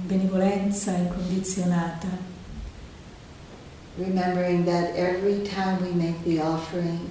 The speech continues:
Speaker 2: it trains our heart to go there more and more naturally.
Speaker 1: Ricordando che ogni volta che lo facciamo, il nostro cuore si allena a farlo sempre più naturalmente.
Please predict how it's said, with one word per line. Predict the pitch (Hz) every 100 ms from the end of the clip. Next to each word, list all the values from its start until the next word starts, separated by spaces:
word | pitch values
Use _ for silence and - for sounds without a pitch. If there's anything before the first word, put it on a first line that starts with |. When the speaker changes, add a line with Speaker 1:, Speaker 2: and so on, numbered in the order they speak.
| -
Speaker 2:
it | 165 -
trains | - - 175 190 190 208
our | 196 170 175
heart | 180 180 -
to | 175
go | 175 160 165
there | 165 165 165 165 -
more | 160 165 175
and | 175
more | 170 170
naturally. | 165 160 156 160 - 80 80 80 - - - - - - - - -
Speaker 1:
Ricordando | 233 233 226 208 196 190
che | 190
ogni | 196 202
volta | 220 247 214
che | 190
lo | 190
facciamo, | - 196 - 196 175 175 185 196 - - - -
il | 214
nostro | 233 - 247
cuore | 247 220 196 196
si | - 214
allena | 208 208 226 254 247 202
a |
farlo | 208 - 247 262 240 208 202 - - -
sempre | - 269 269 269 247
più | 233 247 254
naturalmente. | 233 208 214 208 190 165 160 - - 175 -